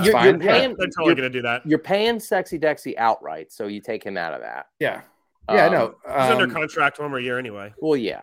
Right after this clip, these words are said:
Speaker 2: I'm just saying.
Speaker 3: Yeah, then, I mean, sure, pay him, but just, like, be ready for him to suck next year.
Speaker 2: Uh,
Speaker 3: Also.
Speaker 2: but, I mean, I mean, that, that's, th-,
Speaker 3: Like,
Speaker 2: this is
Speaker 3: just
Speaker 2: not the
Speaker 3: running
Speaker 2: Giants'
Speaker 3: backs
Speaker 2: role,
Speaker 3: just,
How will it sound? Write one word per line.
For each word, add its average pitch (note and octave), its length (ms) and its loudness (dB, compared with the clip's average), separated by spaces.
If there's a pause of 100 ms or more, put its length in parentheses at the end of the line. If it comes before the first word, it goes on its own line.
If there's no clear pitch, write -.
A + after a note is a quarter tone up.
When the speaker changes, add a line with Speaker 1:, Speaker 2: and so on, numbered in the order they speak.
Speaker 2:
I'm G#2 80 -20
just - 200 -14
saying. B1 320 -14 (280)
Speaker 3:
Yeah, C3+ 120 4
then, C#3+ 200 2
I D#3+ 60 0
mean, D#3+ 180 0
sure, G#3 240 0
pay E3 200 0
him, A2 240 -4 (120)
but C3 220 -4
just, C3 180 -6
like, A#2+ 160 -4
be C3+ 100 -2
ready C3 200 0
for A#2 160 -8
him A2+ 100 -8
to G2+ 60 -12
suck - 300 -8
next - 240 -18
year. - 200 -18 (1200)
Speaker 2:
Uh, F4+ 520 -6
Speaker 3:
Also. - 260 -6
Speaker 2:
but, B3 140 -6
I - 20 -12
mean, A#3 220 -16 (340)
I D#3 40 -8
mean, F3+ 140 0
that, F3 220 -4
that's, - 400 -2 (400)
th-, G3 140 0
Speaker 3:
Like, E3 100 0
Speaker 2:
this F#3+ 160 2
is F#3 60 -4
Speaker 3:
just G3+ 120 4
Speaker 2:
not E3+ 40 -4
the G3 60 6
Speaker 3:
running A3 220 6
Speaker 2:
Giants' F#3+ 40 6
Speaker 3:
backs E3+ 200 8
Speaker 2:
role, A3+ 80 4
Speaker 3:
just, - 220 -4